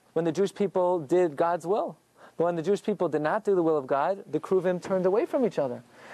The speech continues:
So how is it then, at the time when the Beis Hamikdash was being destroyed, obviously we were not doing the will of God. So why were the Keruvim embracing each other? They shouldn't have been embracing each other. The answer is,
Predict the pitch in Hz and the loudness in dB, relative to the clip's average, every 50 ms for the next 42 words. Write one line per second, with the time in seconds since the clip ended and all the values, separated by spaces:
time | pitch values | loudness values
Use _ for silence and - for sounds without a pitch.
0 | - - - - - 185 175 180 214 233 240 233 269 240 254 220 - 185 170 170 | -20 -20 -8 -2 -2 0 0 0 2 2 4 4 2 2 0 0 0 0 2 2
1 | 156 151 156 143 - 208 226 226 220 196 180 180 170 - 180 202 220 208 180 - | 0 0 0 0 0 0 2 2 2 2 2 2 2 2 2 2 2 2 0 -2
2 | 180 143 151 185 185 165 151 - - 208 214 214 185 165 156 190 196 190 202 - | -4 -2 0 0 2 0 -2 0 2 2 4 4 4 4 2 2 0 0 -2 -2
3 | - 190 175 165 165 156 160 160 180 196 202 - - 190 196 185 180 175 165 196 | 0 0 2 2 2 2 2 2 2 0 0 0 0 2 2 4 4 4 4 4
4 | 202 190 160 156 214 247 349 320 - - - - - - - - - - - 190 | 4 2 2 2 2 2 2 2 0 -2 -6 -18 -20 -20 -20 -20 -8 -2 0 2
5 | 185 208 233 254 262 254 240 214 233 - - 254 262 254 220 254 254 247 247 226 | 2 2 2 2 2 2 2 0 -2 -2 0 0 2 4 4 4 4 2 2 2
6 | 214 269 277 262 - - 262 240 220 202 - 208 190 175 143 139 123 127 _ _ | 2 2 2 0 0 0 0 0 0 2 2 0 0 0 -2 -4 -8 -10 _ _
7 | _ _ - - - - - - - - _ _ - - - - - - - - | _ _ -20 -20 -20 -20 -20 -20 -20 -20 _ _ -20 -20 -20 -20 -20 -20 -20 -10
8 | - - - - - 247 294 302 - 196 165 151 160 156 139 135 143 135 131 - | -4 -4 -4 0 0 -2 0 0 0 0 0 0 0 0 0 2 2 0 0 -2
9 | 143 135 123 - 143 151 165 196 208 - _ - - - - - - - 156 170 | -4 -4 -2 0 0 0 0 -2 -6 -8 _ -20 -20 -20 -20 -12 -6 -2 0 2
10 | 185 196 190 - 190 190 196 190 190 170 - | 2 2 0 2 2 2 4 4 2 0 -4